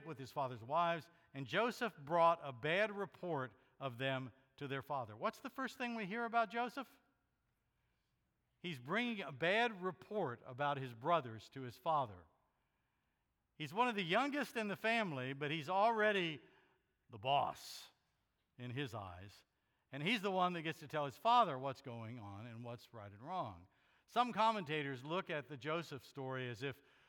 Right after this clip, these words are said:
uh, Joseph is the one hero that's never really criticized. I think it's our individualistic way of looking at the story that causes us to see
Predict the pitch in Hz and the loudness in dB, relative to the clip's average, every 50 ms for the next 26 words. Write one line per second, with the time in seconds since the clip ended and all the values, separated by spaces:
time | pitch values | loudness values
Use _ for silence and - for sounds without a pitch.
0 | _ _ - - 135 127 113 110 160 185 190 - 190 170 147 156 131 107 151 143 | _ _ -14 -12 -10 -8 -4 0 0 0 0 0 -4 -6 -6 -6 -6 -6 -6 -6
1 | 135 143 151 156 160 156 156 147 131 - - _ _ _ - - 190 185 170 160 | -2 0 0 0 0 0 -2 -4 -8 -12 -18 _ _ _ -8 -4 -2 -2 0 0
2 | 143 135 135 135 131 127 135 131 - - 143 139 160 202 190 190 180 165 165 165 | 2 2 2 0 -2 -4 -6 -8 -8 -8 -2 0 2 2 2 0 -2 -2 -2 -2
3 | 156 151 139 - - - - 156 139 - - 120 92 92 95 92 - 143 139 131 | -2 -2 -4 -6 -6 -8 -6 -6 -8 -10 -10 -10 -10 -12 -16 -14 -12 -10 -10 -8
4 | - 220 226 202 - 190 147 - 175 151 156 170 190 214 214 202 170 151 170 165 | -6 -6 -6 -6 -6 -8 -4 0 0 0 0 0 -4 -4 -4 -4 -2 -2 -4 -4
5 | 135 151 151 147 135 156 175 - - - 151 123 - - _ _ _ _ _ _ | -4 -4 -4 -4 -2 -4 -4 -6 -8 -12 -12 -12 -12 -16 _ _ _ _ _ _
6 | - 135 131 151 156 156 151 147 123 117 135 139 147 - 151 135 123 127 120 - | -10 -4 0 2 2 2 2 0 -2 -2 -2 -4 -4 -4 -6 -8 -8 -8 -10 -10
7 | 113 - - - - 135 131 123 117 110 107 98 90 _ _ _ _ _ _ _ | -14 -18 -14 -12 -10 -8 -6 -6 -8 -8 -10 -12 -16 _ _ _ _ _ _ _
8 | - 127 120 - - 156 151 143 123 123 139 123 104 139 131 - - - - 151 | -14 -14 -10 -4 0 2 2 2 0 -2 -6 -8 -6 -8 -8 -10 -12 -16 -16 -16
9 | - - - 156 147 135 123 120 | -14 -10 -8 -6 -4 -4 -6 -6